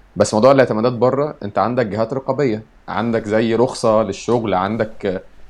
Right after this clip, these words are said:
ان انت لو مش، رخصة بتاعتك مش سارية، فانت تعتبر مش، مش، مش شغال. هنا ما حدش بيس-، يعني ما حدش بيسأل اصلًا انت certified منين، والشهادة بتاعتك دارجة ولا لا. الكلام ده كله بيبقى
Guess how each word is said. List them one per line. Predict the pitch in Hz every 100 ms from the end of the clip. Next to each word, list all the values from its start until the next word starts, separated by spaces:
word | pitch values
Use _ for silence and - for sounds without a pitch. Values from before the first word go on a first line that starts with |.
| -
ان | 104
انت | 107
لو | 110
مش، | 104 101 - 107
رخصة | 120 -
بتاعتك | 123 123 -
مش | 101 -
سارية، | 120 131
فانت | 120 98 98
تعتبر | 92 110 120 98
مش، | 92 - -
مش، | -
مش | 104 98
شغال. | - 95 104 120 117 - - - - -
هنا | - 131 139
ما | 110
حدش | 123 123 110
بيس-، | 110 113 -
يعني | 95 98
ما |
حدش | 95 120 117
بيسأل | 104 117 98 95
اصلًا | 110 110
انت | 95 92 87 - - - _ -
certified | - 104 120 120 120
منين، | 110 123
والشهادة | 117 127 123
بتاعتك | 120 110
دارجة | 113 120 107
ولا | 92
لا. | 95 120
الكلام | 107 - 104 120
ده |
كله | 110 117 120
بيبقى | 98 87 117